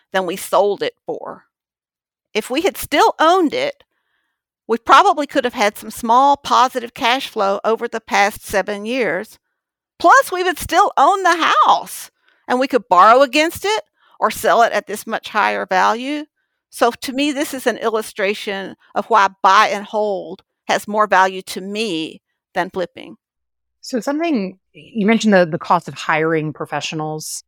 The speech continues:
Speaker 2: versus doing things yourself, but I think something that needs to be pointed out is when you do things yourself, you're using your time, and time has value too. So when you hire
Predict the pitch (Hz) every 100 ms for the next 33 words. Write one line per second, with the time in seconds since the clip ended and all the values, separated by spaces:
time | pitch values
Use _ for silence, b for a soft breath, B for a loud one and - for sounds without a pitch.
0 | _ 139 143 160 156 147 147 151 147 147
1 | 139 139 - 165 160 226 220 - 202 220
2 | 170 156 151 135 - _ _ _ _ _
3 | _ 156 165 170 - 143 143 165 156 143
4 | 139 139 151 151 180 190 208 156 147 170
5 | 156 - 151 156 156 151 143 143 156 147
6 | 139 139 - 170 160 139 143 143 135 131
7 | 143 127 - _ _ _ _ _ _ -
8 | 196 165 156 135 156 _ _ - 180 180
9 | 156 226 240 202 175